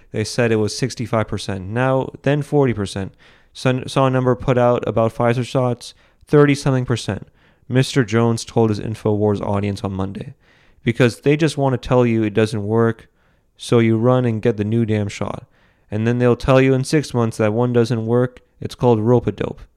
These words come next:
And he added, "Shame on you, Trump, seriously." He goes, he goes on to say, "Hey, if you don't have the good sense to save yourself in your political career, that's okay. At least you're going to get some good Republicans elected,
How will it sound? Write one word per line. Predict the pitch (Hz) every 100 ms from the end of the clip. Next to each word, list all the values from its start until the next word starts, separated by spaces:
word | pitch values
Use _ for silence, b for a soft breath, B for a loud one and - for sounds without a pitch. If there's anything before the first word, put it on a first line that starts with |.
| b b b b b b b
And | 107
he | 107
added, | 113 117 123
"Shame | - - 127
on | 123 110
you, | 101 98
Trump, | - 98
seriously." | - 107 101 - - 143 _ _ _ _ _ _ _ _ _ _ _ -
He | 131
goes, | 147 160 160 123
he | 139
goes | 143 135
on | 135 131
to | 123
say, | - 107 104 B B B B
"Hey, | - 135 110
if |
you | 127
don't | 156 156
have | 175 143
the | 131
good | 127 120
sense | - 131 131 -
to | -
save | - 120 120
yourself | 117 117 -
in | 104
your | 98
political | 107 104 110
career, | - 110 110 110 b b -
that's | 147 147
okay. | - - 139 - b b b
At | - 131
least | 160 -
you're | 151 127
going | 131 131
to | 127
get | 123 123
some | 135 117
good | 120
Republicans | 113 131 127 - 107
elected, | 104 101 - 104